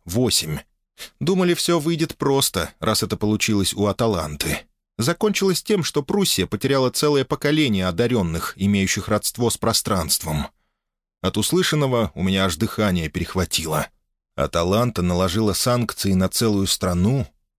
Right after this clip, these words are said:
Так вот почему последние сорок лет в мире не случалось больших войн.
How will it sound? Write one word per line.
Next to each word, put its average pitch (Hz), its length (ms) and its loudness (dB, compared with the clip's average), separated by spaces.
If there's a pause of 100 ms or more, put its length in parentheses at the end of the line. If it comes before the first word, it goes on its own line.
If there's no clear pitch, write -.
Так - 200 -2
вот 120 220 0
почему 127 320 2
последние 98 460 2
сорок 101 320 2
лет 123 240 0
в - 20 2
мире 107 240 4
не 98 100 2
случалось 92 520 0
больших 95 420 0
войн. 80 440 -2